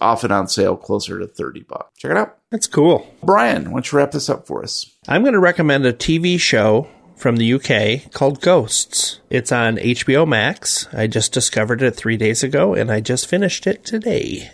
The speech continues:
Speaker 2: Three seasons. It's basically a down-on-their-luck couple. They're looking for a home, but they're cash-strapped, obviously. And she gets a phone call from a lawyer saying, "Hey, there's no other descendants left, and you inherit this house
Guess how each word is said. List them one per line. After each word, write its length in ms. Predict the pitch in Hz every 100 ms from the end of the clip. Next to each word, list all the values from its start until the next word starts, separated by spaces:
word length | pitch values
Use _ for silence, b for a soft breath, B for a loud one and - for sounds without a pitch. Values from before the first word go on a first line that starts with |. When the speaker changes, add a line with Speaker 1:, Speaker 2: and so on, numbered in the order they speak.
| -
Speaker 2:
Three 200 | 196 190
seasons. 560 | 214 156 147 214 - - -
It's 280 | 143 135
basically 840 | - 160 190 - 185 - 156 156 143
a 60 |
down-on-their-luck 760 | 131 143 160 160 156 139 139 -
couple. 600 | - 139 135 127 131 -
They're 260 | - 120 120
looking 340 | 131 135 147
for 400 | 127 135 127 127
a 100 | 117
home, 300 | 113 127 127
but 140 | 123 110
they're 160 | 117
cash-strapped, 840 | 113 127 120 - - 110 117 -
obviously. 560 | 110 110 113 - 120 135 -
And 560 | 135 131 127 123 123
she 240 | - - 139
gets 180 | 131 135
a 40 |
phone 220 | 143 180
call 220 | 202 113
from 180 | 113 117
a 60 | 107
lawyer 540 | 131 202 117 139 185
saying, 380 | - 127 117 117
"Hey, 360 | 127 220 113 - - -
there's 200 | 123 -
no 160 | 143
other 200 | 160 156
descendants 640 | 123 120 - 165 135 117 -
left, 560 | 175 147 147 - - -
and 340 | 127 120 117
you 200 | 135 180
inherit 520 | 131 127 120 127 127
this 200 | 147 143
house 600 | - 247 - - - -